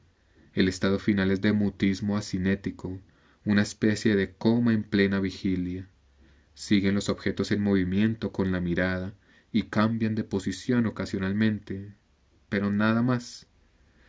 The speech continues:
Se conserva la motricidad, pero la motivación ha desaparecido. Antes de que la gente comenzara a jugar con pronostic,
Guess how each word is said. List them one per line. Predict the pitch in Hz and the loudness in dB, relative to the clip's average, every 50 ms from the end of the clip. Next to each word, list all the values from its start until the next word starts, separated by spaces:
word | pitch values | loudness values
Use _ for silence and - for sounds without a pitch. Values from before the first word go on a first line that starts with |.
| _ _ _ | _ _ _
Se | _ - 117 | _ -2 -2
conserva | - - 113 107 104 117 117 117 123 127 | 2 2 0 2 2 0 2 2 2 2
la | 127 127 | 2 2
motricidad, | 123 117 107 - - 104 98 - 101 95 95 101 101 101 - _ _ _ _ _ _ _ _ _ _ - - | 2 2 2 2 0 -2 -2 0 0 2 2 2 2 0 -4 _ _ _ _ _ _ _ _ _ _ -16 -2
pero | - 90 90 92 | -2 0 0 0
la | 90 87 | -2 -2
motivación | 87 87 82 - 87 87 87 82 82 - 107 104 107 113 113 - - _ _ - | -2 -4 -2 -2 -2 -2 -2 -2 -4 -2 -2 0 0 -2 -2 -4 -8 _ _ -6
ha | 98 90 | -4 -4
desaparecido. | 90 87 87 - 92 - - 90 85 82 80 - - 82 80 80 82 95 - _ _ _ _ _ _ _ _ _ _ _ _ _ _ _ _ _ _ _ _ _ _ _ _ _ _ _ - | -4 -4 -6 -6 -10 -6 -6 -6 -6 -6 -8 -8 -6 -4 -4 -4 -6 -8 -12 _ _ _ _ _ _ _ _ _ _ _ _ _ _ _ _ _ _ _ _ _ _ _ _ _ _ _ 2
Antes | 110 113 117 - 127 120 | 2 2 4 4 4 4
de | 135 131 | 4 4
que | - 123 | 4 4
la | 110 101 | 2 4
gente | - 110 113 107 104 - - | 2 0 0 0 0 -2 -4
comenzara | - - 107 104 98 95 - - 107 107 104 | -2 0 0 0 0 -2 -2 -4 -2 -2 -2
a | |
jugar | - - 107 - 101 92 92 92 107 - | 0 -2 -2 0 0 0 0 -2 -4 -8
con | - 104 101 - | -8 -8 -8 -6
pronostic, | - - 98 92 90 82 - - - 117 120 - - | -4 -2 -2 -2 -2 -6 -8 -2 -2 -2 -2 -2 -10